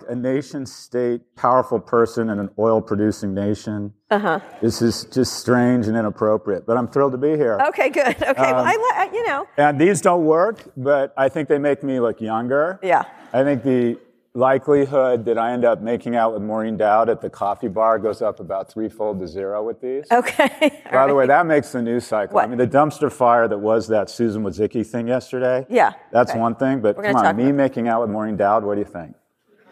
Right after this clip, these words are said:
Speaker 2: All
Speaker 1: Seriously?
Speaker 2: right.
Speaker 1: Is that
Speaker 2: As
Speaker 1: a hate
Speaker 2: usual,
Speaker 1: crime?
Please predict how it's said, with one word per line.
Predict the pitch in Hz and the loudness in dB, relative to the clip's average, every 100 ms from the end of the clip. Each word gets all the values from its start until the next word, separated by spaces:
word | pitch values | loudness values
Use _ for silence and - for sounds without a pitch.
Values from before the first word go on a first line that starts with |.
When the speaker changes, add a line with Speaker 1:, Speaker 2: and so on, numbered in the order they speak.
| - | -20
Speaker 2:
All | 190 208 214 | -10 -4 2
Speaker 1:
Seriously? | - 165 160 160 | 2 2 0 -2
Speaker 2:
right. | 208 - - _ _ _ | -6 -18 -20 _ _ _
Speaker 1:
Is | - | 0
that | 147 175 | 2 2
Speaker 2:
As | 165 | 2
Speaker 1:
a | |
hate | 175 | 2
Speaker 2:
usual, | - 185 | 2 2
Speaker 1:
crime? | 185 220 | 4 2